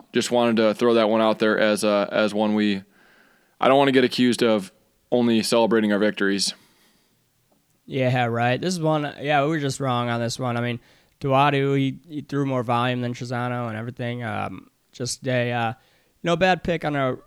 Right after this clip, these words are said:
Speaker 2: otherwise pretty decent night for, for picks.
Speaker 1: Yeah, so, uh, we can move on then to our, uh,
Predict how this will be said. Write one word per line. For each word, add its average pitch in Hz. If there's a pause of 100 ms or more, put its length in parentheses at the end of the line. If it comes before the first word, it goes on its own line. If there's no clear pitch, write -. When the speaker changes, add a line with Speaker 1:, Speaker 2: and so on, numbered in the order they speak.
(220)
Speaker 2:
otherwise 131
pretty 131
decent 113
night 117
for, 120 (180)
for 131
picks. 123 (640)
Speaker 1:
Yeah, 95
so, 147
uh, 139
we 135
can 127
move 139
on 151
then 139
to 139
our, 123
uh, 110